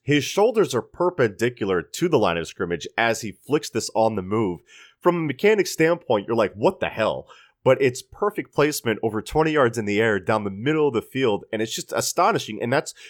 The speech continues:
so rare, the ability to just throw out the rule book, eh, to the gr-, to the degree that he does, that at the same time,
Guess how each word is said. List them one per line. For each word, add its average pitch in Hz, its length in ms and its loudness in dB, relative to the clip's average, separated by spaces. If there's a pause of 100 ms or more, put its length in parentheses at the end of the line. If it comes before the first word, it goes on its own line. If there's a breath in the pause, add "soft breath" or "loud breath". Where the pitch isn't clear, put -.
(160 loud breath)
so 156 400 4
rare, 120 580 2 (360 soft breath)
the 123 240 0
ability 131 520 2 (100)
to 107 240 0
just - 320 -10
throw 123 320 4
out 139 180 2
the 113 100 0
rule 117 340 0
book, 90 340 -2 (360 soft breath)
eh, 98 160 -2
to 151 120 -2
the 127 100 0
gr-, 123 280 -4 (100)
to 156 120 -8
the 131 120 -2
degree 110 340 -4
that 113 160 -2
he 117 140 -6
does, 107 340 2
that 101 140 -2
at 101 80 -2
the 98 80 -10
same 135 240 0
time, 139 340 0